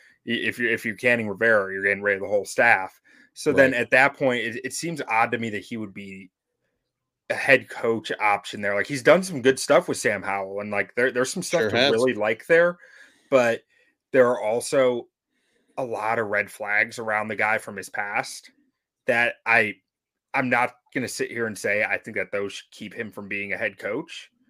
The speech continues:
Speaker 1: but I think they are the type of things that will keep him out of,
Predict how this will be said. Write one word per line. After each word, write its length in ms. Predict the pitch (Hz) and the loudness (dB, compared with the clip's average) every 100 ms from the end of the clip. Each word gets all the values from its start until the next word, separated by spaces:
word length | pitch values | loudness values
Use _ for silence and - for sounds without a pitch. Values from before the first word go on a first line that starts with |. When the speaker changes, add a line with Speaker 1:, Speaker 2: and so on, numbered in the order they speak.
| _ _ _ _ | _ _ _ _
Speaker 1:
but 300 | 127 113 101 _ _ _ _ _ _ | 0 0 -4 _ _ _ _ _ _
I 140 | 123 | 2
think 320 | - 117 104 - | 2 -4 -12 -8
they 160 | - 113 | 0 0
are 100 | 107 | 0
the 80 | 104 | -4
type 280 | - 120 101 | -2 -2 -2
of 60 | |
things 260 | 104 107 98 | -8 -10 -6
that 200 | 101 101 | -8 -6
will 220 | 104 98 | -10 -10
keep 320 | - 113 95 | -12 -14 -10
him 320 | - 101 95 - | -8 -8 -10 -6
out 260 | 110 104 101 | -2 -2 -2
of, 160 | - - | -8 -12